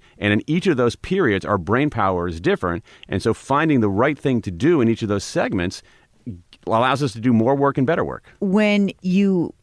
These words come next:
Speaker 2: started talking about sort of the, the night owl versus the lark,
Speaker 1: Yeah.
Speaker 2: there was also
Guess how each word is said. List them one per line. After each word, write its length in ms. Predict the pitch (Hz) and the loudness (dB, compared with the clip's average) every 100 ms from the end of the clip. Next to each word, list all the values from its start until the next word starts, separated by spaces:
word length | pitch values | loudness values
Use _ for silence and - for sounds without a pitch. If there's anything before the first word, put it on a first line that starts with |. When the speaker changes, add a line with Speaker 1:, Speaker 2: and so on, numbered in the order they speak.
| _ - | _ -12
Speaker 2:
started 400 | - 269 294 - | -2 0 0 0
talking 400 | 175 180 165 156 | 0 0 0 0
about 320 | 139 143 - | 0 -2 0
sort 140 | 160 | 0
of 160 | 143 123 | 0 0
the, 200 | 139 127 | -2 -2
the 160 | 135 143 | -2 0
night 320 | 143 143 147 | 2 2 0
owl 240 | 98 135 135 | 0 0 0
versus 440 | 123 143 - 127 | -2 -2 -2 -2
the 120 | 139 | -2
lark, 340 | 135 196 185 131 | 2 2 2 2
Speaker 1:
Yeah. 160 | 98 - | -2 0
Speaker 2:
there 180 | 196 208 | 0 2
was 160 | 208 | 2
also 480 | 233 226 240 214 | 2 2 0 0